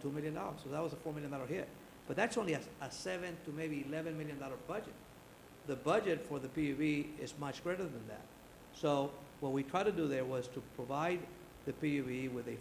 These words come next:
fund balance, an operating reserve fund, under contract with the bondholder that will have at least twelve and a half million.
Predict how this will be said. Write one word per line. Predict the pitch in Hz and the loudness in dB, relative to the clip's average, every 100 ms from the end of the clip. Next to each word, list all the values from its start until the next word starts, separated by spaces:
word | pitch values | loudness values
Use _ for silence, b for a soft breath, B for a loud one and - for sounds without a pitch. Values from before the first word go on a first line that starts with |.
| - | -2
fund | 170 170 | 0 2
balance, | 139 127 123 120 - - - - - - - - - - - - | 2 0 -4 -6 -10 -16 -18 -18 -18 -18 -18 -18 -18 -16 -16 -6
an | 131 | 0
operating | 147 151 147 | 2 4 2
reserve | 120 120 185 - | 2 4 4 2
fund, | 120 113 - - - - - | -2 -4 -10 -16 -16 -6 4
under | 160 196 202 | 6 6 4
contract | 196 185 175 - 117 113 | 4 4 4 2 -2 0
with | 147 | 2
the | 160 | 2
bondholder | 156 196 185 123 113 110 - - - - - | 2 2 2 0 -2 -4 -10 -14 -16 -6 2
that | 131 | 4
will | 135 131 | 4 4
have | 147 139 | 2 2
at | 135 | 0
least | 156 175 - | 0 0 2
twelve | 160 | 2
and | 151 | 2
a | 135 | 0
half | 139 131 | -4 -4
million. | 131 113 | -6 -6